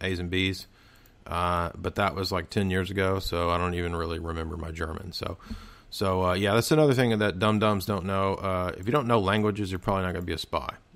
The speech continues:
And I'm not very, uh, trained, well-trained in other languages, so I'm not a very good spy in that regard.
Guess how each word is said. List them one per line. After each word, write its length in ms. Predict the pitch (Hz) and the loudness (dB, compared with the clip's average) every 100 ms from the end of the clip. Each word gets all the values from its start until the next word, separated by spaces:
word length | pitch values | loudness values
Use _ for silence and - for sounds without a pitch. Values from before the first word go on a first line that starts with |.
| - | -14
And 260 | 87 85 85 | -10 -8 -4
I'm 160 | 92 | 0
not 240 | 90 90 85 | 0 0 0
very, 380 | 87 85 80 - - - - _ - - | -2 -2 -4 -10 -20 -20 -20 _ -20 -14
uh, 160 | 65 - | -12 -12
trained, 560 | - - 92 85 87 85 - | -8 0 0 2 -2 -6 -10
well-trained 640 | 92 92 87 87 82 85 | -4 -2 -2 -2 -2 -4
in 160 | 85 85 | -6 -6
other 180 | 85 85 | -6 -4
languages, 460 | 82 82 82 - | -4 -6 -8 -14
so 420 | - - - - - - | -14 -12 -12 -12 -16 -12
I'm 100 | - | -8
not 220 | 92 90 | -6 -6
a 20 | |
very 220 | 90 87 | -8 -8
good 160 | 87 90 | -10 -10
spy 400 | - - 80 82 | -10 -6 -4 -6
in 80 | 85 | -8
that 120 | - | -12
regard. 300 | - - - | -12 -12 -14